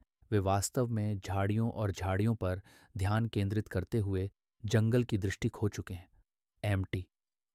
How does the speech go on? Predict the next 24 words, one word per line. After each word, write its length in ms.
एक 140
ऐसा 280
जंगल 360
था 280
जो 160
महान 420
त्रासदियों 580
की 140
तरह 200
हिलता 340
था। 220
वे 100
गंभीर 440
लेखक 300
बने 300
रहे, 240
जबकि 480
उत्तर 360
आधुनिकतावादी 840
प्रकाशकों 680
के 140
जाल 280
में 140
फंसकर 580